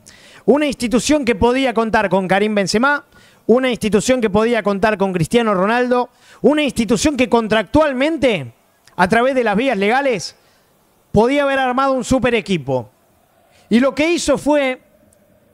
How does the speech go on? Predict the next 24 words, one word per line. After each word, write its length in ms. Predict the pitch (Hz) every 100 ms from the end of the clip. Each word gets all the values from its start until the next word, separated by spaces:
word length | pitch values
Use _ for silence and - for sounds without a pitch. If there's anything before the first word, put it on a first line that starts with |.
| _
que 220 | - 254 285
hoy 400 | 269 220 240 277 _ _ _ _ _ _ _ _ _ _ _ _ _ -
estaba 440 | 277 - 311 285 220
clasificado 640 | 247 240 196 226 285 285
en 80 | 240
el 120 | 214
primer 320 | 185 220 269 -
tiempo 580 | 277 269 196 208 240 _ _ _ _ _ _ _ _ _
a 140 | 202 226
octavos 520 | 185 - 277 269 214
de 120 | 214
la 120 | 214
Champions, 800 | - 277 254 208 196 202 214 - _ _ _ _ _ _ _ _ _ _ _ _ -
y 100 | 269
la 180 | 277
condena 640 | - 311 339 381 330 254 -
puede 260 | 359 330
llegar 280 | - 262 294
a 80 | 262
ser 220 | 285 262
tan 280 | - 311 294
severa 640 | - 240 277 233 208 220 _ _ _ _ _ _ _ _ _ _ _ _ _ -
que 160 | 269
ayer 500 | 254 - 330 262 254